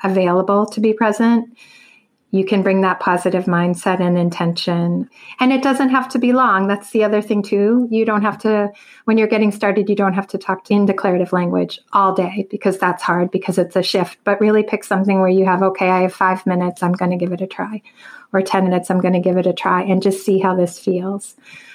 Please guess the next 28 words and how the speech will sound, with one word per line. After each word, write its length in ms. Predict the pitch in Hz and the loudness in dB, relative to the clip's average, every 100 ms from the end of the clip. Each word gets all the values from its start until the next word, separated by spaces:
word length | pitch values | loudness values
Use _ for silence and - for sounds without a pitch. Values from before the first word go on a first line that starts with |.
| - - | -18 -4
And 160 | 226 233 | 2 4
then 160 | 247 | 4
things 240 | 240 247 226 | 4 4 2
absolutely 800 | 220 - 214 202 202 214 214 - | 0 0 2 2 2 0 0 -2
do 320 | 196 196 196 | 0 2 2
build 380 | 190 190 190 196 | 0 0 0 2
over 260 | 190 190 | 0 0
time, 460 | 185 190 180 185 202 | -2 -2 0 0 0
but 200 | 196 190 | 0 0
you 200 | 196 190 | 0 2
just 260 | 190 185 - | -2 -4 -2
wanna 200 | 190 190 | 0 0
set 200 | 190 196 | -2 0
yourself 380 | 175 185 180 | 0 -2 -4
up 160 | 190 - | -4 -4
for 100 | 190 | -4
success. 640 | 180 196 - 180 - - _ - - - - 220 | -4 -6 -6 -6 -8 -20 _ -20 -18 -16 -6 0
I 100 | 208 | 2
actually 420 | 208 - 233 233 | 2 2 2 4
have 320 | 214 196 202 | 4 2 0
a 60 | - | -2
post 380 | - 214 202 202 | 0 0 0 0
on 320 | 190 190 196 | 2 2 2
my 140 | 190 | 2
website 440 | 196 285 294 208 202 | 2 0 0 0 2
and 140 | 196 | 2
I 80 | 190 | 0
call, 420 | - 196 196 196 | 0 2 2 0